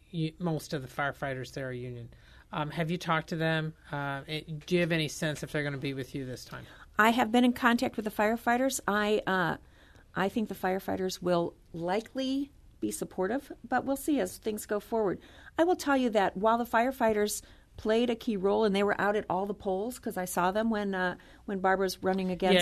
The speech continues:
Speaker 1: Yeah, 'cause they were
Speaker 2: John.
Speaker 1: backing Lamping, just so
Speaker 2: Right.
Speaker 1: peop-,
Speaker 2: So they were at the
Speaker 1: people know.
Speaker 2: But, but I will also tell you there were some other unique characteristics of that race. You've gotta remember, Barbara only, John only won that race by a hundred and twenty-six votes.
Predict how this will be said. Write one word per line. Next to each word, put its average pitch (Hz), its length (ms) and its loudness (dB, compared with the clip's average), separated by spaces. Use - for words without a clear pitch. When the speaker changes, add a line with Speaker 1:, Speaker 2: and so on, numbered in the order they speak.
Speaker 1:
Yeah, - 20 -6
'cause 175 180 4
they 185 120 8
were 175 120 6
Speaker 2:
John. - 40 2
Speaker 1:
backing 165 340 6
Lamping, 139 380 -2
just - 200 -6
so - 80 2
Speaker 2:
Right. 190 140 4
Speaker 1:
peop-, 143 220 -6
Speaker 2:
So 208 140 0
they 180 180 6
were 214 140 2
at - 0 -
the 190 100 2
Speaker 1:
people 156 260 -2
know. 131 220 -6
Speaker 2:
But, 269 260 2
but 269 100 4
I 285 120 6
will 294 180 6
also 330 300 2
tell 294 160 0
you 277 80 2
there 269 100 2
were 269 60 0
some 247 240 0
other 277 160 4
unique 247 400 2
characteristics 208 680 -2
of 180 80 -2
that 180 140 0
race. 175 240 0
You've 294 80 -4
gotta 392 160 0
remember, 269 400 4
Barbara 349 400 0
only, 226 380 0
John 320 280 8
only 294 160 2
won 208 460 2
that 190 180 0
race 175 240 2
by 190 100 2
a 190 80 4
hundred 339 380 0
and 233 100 2
twenty-six 202 600 -2
votes. 165 460 0